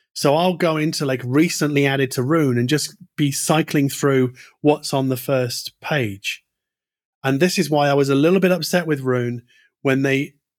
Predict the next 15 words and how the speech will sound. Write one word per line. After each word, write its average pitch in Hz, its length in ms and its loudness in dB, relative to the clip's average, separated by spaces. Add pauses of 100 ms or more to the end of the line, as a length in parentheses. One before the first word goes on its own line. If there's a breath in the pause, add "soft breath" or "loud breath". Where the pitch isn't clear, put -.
(300)
moved 139 760 0
the 131 120 0
Discover 135 640 -2
tab. 113 340 -6
There's 120 160 -4
a 127 60 -4
Discover 165 420 -2
tab, 127 280 -4
it - 140 -8
used 185 220 -2
to 160 60 -4
be 139 80 2
on 127 120 -2
the 123 80 -2
side. 113 520 -4